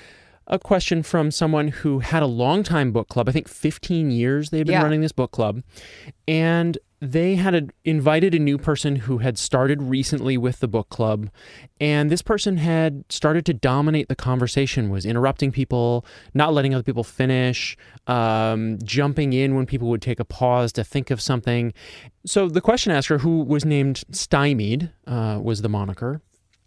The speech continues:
Speaker 1: They had led conversations about how to deal with each other, how the rules and what they wanted their group dynamic to be like, but it wasn't helping, and so they were really confused.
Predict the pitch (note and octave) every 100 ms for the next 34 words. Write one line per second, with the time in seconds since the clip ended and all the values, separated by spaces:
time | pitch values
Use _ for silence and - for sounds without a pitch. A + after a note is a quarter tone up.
0 | _ - D#3 D3 A#2+ C3+ D3 D3 D#3+ C#3+
1 | B2 B2+ B2 D3+ D3 B2+ G#2+ G#2 G2+ -
2 | - - - - - - F#3 E3+ D#3+ D#3
3 | D#3+ D3 D#3 D3 C#3+ C#3+ C#3 C#3 - -
4 | D3+ C#3+ C3 C#3+ C#3+ C#3+ C#3+ C3+ B2+ A#2+
5 | - B2+ A2+ C3 C3+ C3 B2+ A2+ B2 C3+
6 | - B2 A#2 C3+ C3+ - B2 B2 A#2+ A#2+
7 | A#2+ - C#3 C3 E3 G3+ E3+ C#3+ D3 D3+
8 | C#3 A#2+ A2+ A#2 C3+ C3 B2+ A#2+ B2 -
9 | G#2+ F#2+ -